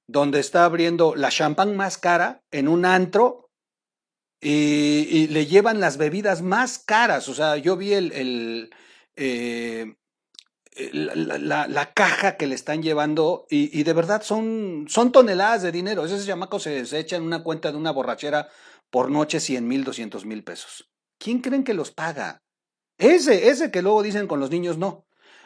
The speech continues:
O también comenzó a circular hoy en redes sociales, es, en Twitter están estos, yo en mi cuenta de Twitter sí los, lo subí, en el canal no,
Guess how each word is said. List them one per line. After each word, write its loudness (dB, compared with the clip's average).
O 10
también 0
comenzó -2
a -2
circular -2
hoy 0
en -8
redes -2
sociales, -4
es, -8
en -2
Twitter 2
están -2
estos, -6
yo 4
en 2
mi -2
cuenta -2
de 0
Twitter -8
sí -6
los, -6
lo -6
subí, -4
en -6
el -6
canal -6
no, -6